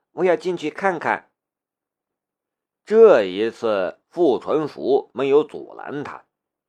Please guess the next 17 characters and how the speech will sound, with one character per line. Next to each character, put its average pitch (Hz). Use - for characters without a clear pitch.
他 -
其 123
实 117
也 87
失 156
去 135
了 76
耐 107
心， -
也 107
很 170
想 76
知 151
道 -
房 160
间 147
里 87